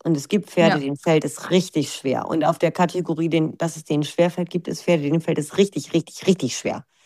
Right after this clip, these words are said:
Speaker 1: Also gibt's,
Speaker 2: <laughs>
Speaker 1: gibt's auch. Das letzte Pferd, was ich von meinem Mann geritten hab, sozusagen eine junge Stute, es ist schon, keine Ahnung, da war Henry grad geboren.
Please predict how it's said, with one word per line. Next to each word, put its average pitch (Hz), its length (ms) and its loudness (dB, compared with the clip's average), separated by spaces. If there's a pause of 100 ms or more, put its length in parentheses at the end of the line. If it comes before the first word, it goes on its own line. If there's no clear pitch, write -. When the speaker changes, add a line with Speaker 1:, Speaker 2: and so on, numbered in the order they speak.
(240)
Speaker 1:
Also 156 240 2
gibt's, 165 240 0
Speaker 2:
<laughs> - 180 0
Speaker 1:
gibt's 180 280 4
auch. 185 440 4 (140)
Das 160 180 -4
letzte 160 360 0 (420)
Pferd, 180 260 2
was 170 140 -2
ich 175 160 -4
von 156 160 0
meinem 147 220 4
Mann 190 240 6
geritten 143 400 -2
hab, 156 160 -4
sozusagen 151 460 0
eine 151 120 2
junge 151 280 2
Stute, 160 300 -2
es - 180 -4
ist 143 100 -2
schon, 135 260 -2
keine 127 240 -4
Ahnung, 147 140 -2
da 127 80 -2
war 120 80 0
Henry 135 360 2
grad 120 240 0
geboren. 131 420 -2